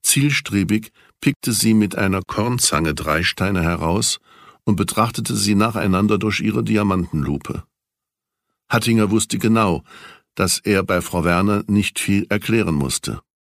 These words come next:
Und seine Kundin wusste ebenso genau, was sie suchte und meist auch sofort, was sie bereit war,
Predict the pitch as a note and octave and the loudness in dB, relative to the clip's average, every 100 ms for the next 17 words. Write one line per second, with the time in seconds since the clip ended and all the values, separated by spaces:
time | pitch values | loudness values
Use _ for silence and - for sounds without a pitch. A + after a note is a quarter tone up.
0 | _ _ _ _ _ - A2 G#2+ G2+ F#2+ | _ _ _ _ _ 0 2 4 2 0
1 | C#3 C3+ C3 G#2+ G#2+ G#2+ G#2 C3 A#2+ A2+ | 2 2 2 2 0 0 0 0 0 0
2 | A2+ A2 G#2 G#2+ A2+ - _ A2 G#2 A2+ | 0 2 2 0 -4 -14 _ -2 0 0
3 | G#2+ B2 A2+ F#2+ F2 F2+ F2+ F#2+ A2+ - | 2 0 0 -4 -2 0 2 2 2 -2
4 | - - G2+ G#2 - A2+ - A#2+ - - | -8 -2 0 0 -2 -4 -2 -4 -6 -18
5 | - - G#2+ - F2+ F2+ F2 F#2+ - G2 | -20 -6 -2 0 0 0 0 -2 0 0
6 | G2+ | -2